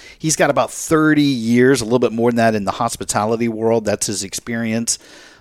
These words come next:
um, including serving as sales director for Disney Institute, which is, uh, based at Walt Disney World Resort. We're all here in Central Florida.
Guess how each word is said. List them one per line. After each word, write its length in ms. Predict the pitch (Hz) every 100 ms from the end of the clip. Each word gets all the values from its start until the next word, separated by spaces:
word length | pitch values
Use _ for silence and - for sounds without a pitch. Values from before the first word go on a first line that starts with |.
| -
um, 160 | 110 117
including 600 | 120 - 147 156 151 127
serving 560 | - 123 123 123 117
as 240 | 101 107 -
sales 420 | - 123 147 139
director 500 | 120 110 104 - 110
for 200 | - 104
Disney 480 | 92 113 107 101 101
Institute, 520 | 123 135 - 156 196
which 240 | - 98 -
is, 180 | 98 104
uh, 120 | 95
based 340 | 107 107 -
at 80 | 90
Walt 200 | 98 92
Disney 280 | 107 98 113
World 280 | 110 104 101
Resort. 460 | 92 104 151 -
We're 180 | 104 104
all 140 | 101
here 300 | 101 110 104
in 100 | 92
Central 300 | - 98 -
Florida. 560 | - 127 135 139 139